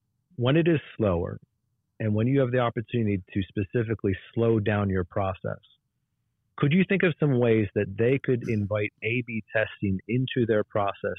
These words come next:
to know whether if I say this way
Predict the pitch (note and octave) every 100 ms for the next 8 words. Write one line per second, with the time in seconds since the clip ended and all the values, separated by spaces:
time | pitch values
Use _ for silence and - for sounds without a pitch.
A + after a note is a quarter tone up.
0 | - G2+ G#2 A2 A2 G#2+ - _ _ _
1 | _ A2 A2+ A2 A2 G#2+ - - _ -
2 | F#2+ F#2 F2 - B2+ A2 B2+ D3 C#3+ C#3+